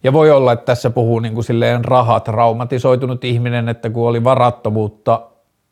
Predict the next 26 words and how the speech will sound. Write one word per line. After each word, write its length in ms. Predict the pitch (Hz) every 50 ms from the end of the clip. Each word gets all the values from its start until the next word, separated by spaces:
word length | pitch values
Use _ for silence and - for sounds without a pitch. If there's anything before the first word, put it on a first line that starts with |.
| _ _ _ _ _
tarpeeksi 500 | - 120 120 117 - - 113 117 - -
pitkä 400 | - 120 113 - - 127 117 110
aika 440 | 113 110 110 104 - 120 120 123 -
ja 100 | 127 120
just 320 | 113 113 117 113 107 -
nyt, 260 | - 120 117 113 - -
kun 220 | - 127 113 113
ei 160 | 120 117 110
oo 120 | 104 110 104
rahattomuutta, 800 | 110 107 107 107 104 - - 107 101 104 104 101 - - 107 98
niin 140 | 104 107
sitten 320 | 104 113 104 - - 104 98
se 360 | - - - 113 101 92 - _ _ _ _ - - _ _ _ _ _ _ _ _ _ - - _ _ _ _ _ _ _ _ _ _ _ _ _ _ _ _ _ _ _ _ _ _ _ - - - - - -
traumatisoitunut 920 | 143 135 143 139 135 131 127 113 123 120 104 131 117 110 120 117 117 110
mieli 300 | 120 127 123 113 110 104
sanoo, 260 | - 120 113 113 113
että 140 | 113 - 123
nyt 200 | 117 123 117 -
kaikki 460 | - 123 123 120 110 - - - 101
on 180 | 98 101 101 110 120
hyvin, 380 | 113 107 104 98 104 104 104
kun 200 | - 123 117 104
rahaongelmia 960 | 110 117 113 104 107 104 98 98 104 104 110 104 104 104 107 113 113 113 113
ei 260 | 110 110 113 113 113 110
enää 300 | 113 113 113 117 117 123
ole, 340 | 127 127 123 131 143 147